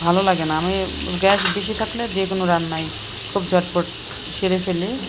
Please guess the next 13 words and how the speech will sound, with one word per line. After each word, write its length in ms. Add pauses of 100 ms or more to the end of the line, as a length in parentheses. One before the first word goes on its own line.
(1400)
আর 60 (100)
কম 260
থাকলে 320
তো 60
অনেক 340
খারাপ 180 (100)
লাগে। 240 (1500)
কাজ 200 (340)
শেষ 140 (100)
করে 320
টাইম 220 (240)
একটা 200
থাকে, 360